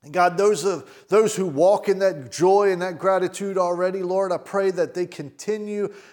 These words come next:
to be fertile soil for it. 'Cause God, at the end of the day, we wanna be like you. We know that being a Christian means being Christ-like.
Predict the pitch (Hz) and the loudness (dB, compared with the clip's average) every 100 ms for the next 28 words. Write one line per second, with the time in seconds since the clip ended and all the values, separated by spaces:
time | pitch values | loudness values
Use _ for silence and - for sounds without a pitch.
0 | _ 165 151 147 - 196 190 - - 185 | _ -8 -6 -6 -2 0 0 -4 -8 -6
1 | 190 180 160 - 180 180 147 - _ _ | -2 -2 -4 -8 -4 -2 -4 -8 _ _
2 | _ _ _ _ _ _ _ _ _ _ | _ _ _ _ _ _ _ _ _ _
3 | _ _ _ _ _ _ _ _ _ _ | _ _ _ _ _ _ _ _ _ _
4 | _ _ _ _ _ _ _ _ _ _ | _ _ _ _ _ _ _ _ _ _
5 | _ 127 175 170 151 165 175 165 151 147 | _ -14 -6 -6 -4 -6 -6 -6 -8 -6
6 | 156 143 147 127 165 156 156 147 131 123 | -6 -6 -8 -8 -8 -6 -6 -4 -6 -8
7 | 127 120 110 110 _ _ _ _ _ _ | -14 -16 -16 -20 _ _ _ _ _ _
8 | _ _ _ _ _ _ _ _ _ _ | _ _ _ _ _ _ _ _ _ _
9 | _ - 160 175 165 139 139 160 151 139 | _ -16 -8 -4 -4 -4 -4 -6 -6 -8
10 | - 240 - - 139 127 135 156 147 117 | -8 -8 -8 -8 -8 -8 -10 -10 -12 -14
11 | 107 139 147 131 - 156 147 139 - 123 | -12 -10 -10 -14 -12 -8 -8 -8 -14 -12
12 | 113 104 - | -10 -12 -16